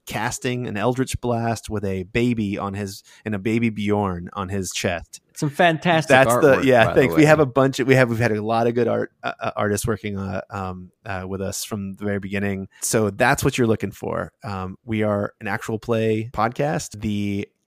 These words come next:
Speaker 1: characters are not dads, just the people who are <laughs> producing. You know, we live the dad
Speaker 2: <laughs>
Speaker 1: life and we adventure in the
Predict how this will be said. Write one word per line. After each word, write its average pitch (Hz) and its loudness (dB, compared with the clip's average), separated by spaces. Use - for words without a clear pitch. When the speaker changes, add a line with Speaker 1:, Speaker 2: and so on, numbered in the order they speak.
Speaker 1:
characters 151 0
are 131 2
not 139 0
dads, 135 2
just - -4
the 107 0
people 110 0
who 107 0
are 104 0
<laughs> - -14
producing. 180 0
You 107 -4
know, 104 0
we 117 2
live 135 8
the 135 4
dad 127 6
Speaker 2:
<laughs> - 0
Speaker 1:
life 117 0
and 104 0
we 104 -2
adventure 104 0
in 95 -2
the 98 -4